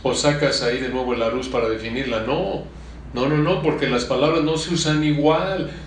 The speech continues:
es otro idioma, recuerden, otra situación histórica. Muy bien. Bueno, muy bien, entonces, con esto pasamos a la siguiente sección y última. Vamos a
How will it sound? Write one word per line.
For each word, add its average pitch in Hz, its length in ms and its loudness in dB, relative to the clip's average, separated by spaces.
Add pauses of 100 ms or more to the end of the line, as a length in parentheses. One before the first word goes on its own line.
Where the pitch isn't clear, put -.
es 156 240 2
otro 170 300 4
idioma, 165 560 4
recuerden, 156 680 0
otra 180 480 4
situación 151 680 0
histórica. 160 880 -2 (760)
Muy 120 100 -2
bien. 156 300 2 (1160)
Bueno, 117 240 2 (760)
muy 135 140 0
bien, 135 160 2
entonces, 135 680 2 (440)
con 139 240 4
esto 180 400 2
pasamos 151 920 0 (100)
a 120 240 2
la 117 640 0
siguiente 139 580 2
sección 135 480 -2
y 131 60 -2
última. 131 400 0
Vamos 123 400 -2
a 107 240 -4